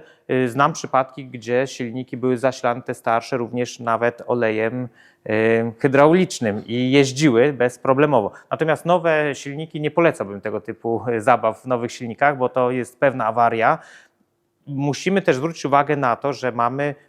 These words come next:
poza samymi układami wtryskowymi również układy, ym, oczyszczania spalin, które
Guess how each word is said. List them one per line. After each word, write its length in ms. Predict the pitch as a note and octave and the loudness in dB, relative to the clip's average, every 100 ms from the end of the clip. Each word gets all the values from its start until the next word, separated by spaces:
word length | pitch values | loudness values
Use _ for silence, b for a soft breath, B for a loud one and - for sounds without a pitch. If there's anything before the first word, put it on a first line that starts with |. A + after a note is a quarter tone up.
| b | b
poza 460 | D3 C#3+ C3 A#2+ G#2+ | 0 2 4 2 0
samymi 420 | - C3 B2+ C3+ | -4 -4 -2 -6
układami 360 | C3+ B2+ C3 B2 | -4 -2 -2 -4
wtryskowymi 600 | - B2+ - A2+ A#2+ C3+ | -6 -10 -8 -8 -6 -6
również 340 | C3 C3 C#3 - | -6 -6 -8 -6
układy, 680 | - - D3 B2 A2+ B2+ D3+ D3+ b b - | -8 0 2 2 0 -2 -2 -6 b b -4
ym, 640 | B2+ B2+ B2+ B2+ C3 C3 - | 0 2 2 0 -2 -6 -2
oczyszczania 560 | C3 - B2 F3 F#3 C3 | -2 -2 -2 0 0 -2
spalin, 500 | - G#2+ G2 F#2+ G#2 _ | -2 0 0 -4 -16 _
które 540 | - C3+ C3 C#3 | -6 0 2 2